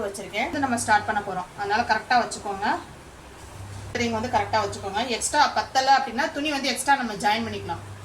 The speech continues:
ஜாயின் பண்ணிட்டு நம்ம ரிங்கை நம்ம வந்து மாட்டிக்கலாம். இப்ப எனக்கு வந்து கரெக்டா இருக்கு. இப்ப இதுக்குள்ள தான் நம்ம டிசைன் பண்ண போறோம், அதனால எனக்கு கரெக்டா இருக்கு. அதனால நம்ம வந்து ரிங்கை மாட்டிக்கலாம். அவ்வளோ ஃபிக்ஸ் பண்ணிட்டு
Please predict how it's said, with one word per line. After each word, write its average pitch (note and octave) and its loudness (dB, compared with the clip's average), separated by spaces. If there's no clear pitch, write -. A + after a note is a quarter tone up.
ஜாயின் C#4 4
பண்ணிட்டு C#4+ -2
நம்ம C4 2
ரிங்கை B3 0
நம்ம G#3+ -2
வந்து G#3+ -6
மாட்டிக்கலாம். F#3+ -2
இப்ப A#3 -2
எனக்கு B3 -2
வந்து B3+ -2
கரெக்டா A3+ 2
இருக்கு. - -8
இப்ப - -6
இதுக்குள்ள B3+ 2
தான் C#4+ 6
நம்ம A#3 0
டிசைன் A#3 0
பண்ண G3+ 0
போறோம், F#3+ -2
அதனால A3 2
எனக்கு A3+ -4
கரெக்டா A#3+ 0
இருக்கு. G#3+ -4
அதனால C4+ 0
நம்ம A3+ 0
வந்து A3 -2
ரிங்கை G#3+ -4
மாட்டிக்கலாம். G3 -6
அவ்வளோ G3+ 4
ஃபிக்ஸ் - -6
பண்ணிட்டு G#3 -2